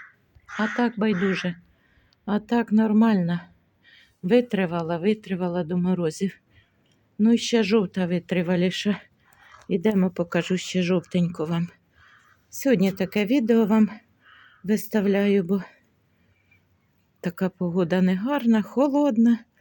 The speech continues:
Так що вітер холодний. Ну, це в такому стані наші хризантеми,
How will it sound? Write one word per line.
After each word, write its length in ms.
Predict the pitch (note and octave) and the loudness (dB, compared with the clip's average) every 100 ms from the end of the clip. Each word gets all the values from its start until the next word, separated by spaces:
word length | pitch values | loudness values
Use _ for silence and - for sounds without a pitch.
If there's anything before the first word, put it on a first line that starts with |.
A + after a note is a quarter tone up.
| _ _ _ _ - | _ _ _ _ -18
Так 180 | - | -16
що 220 | - - F#3 | -8 -4 0
вітер 420 | G#3+ G#3 F3+ - | 0 0 -6 -6
холодний. 640 | G3 F#3+ A#3 G3+ G#3+ G#3 - _ _ _ _ _ _ _ _ _ _ _ _ _ _ _ _ _ _ _ _ _ _ _ _ _ _ _ _ _ - | -4 0 0 2 2 0 -6 _ _ _ _ _ _ _ _ _ _ _ _ _ _ _ _ _ _ _ _ _ _ _ _ _ _ _ _ _ -14
Ну, 140 | D4+ C#4 | -10 -4
це 180 | - | -2
в 60 | A3 | 0
такому 460 | - G#3 G#3+ G3+ G3+ | 0 0 4 6 4
стані 480 | - G3 F#3+ F#3+ | 0 -2 2 2
наші 520 | F#3 F3 F3 - F#3 F3 - - | 0 -2 -4 -4 -6 -8 -18 -8
хризантеми, 840 | G3+ F3 E3+ F3+ F3 F3+ F3+ F#3 | -4 -2 -2 -4 -4 -4 -2 -2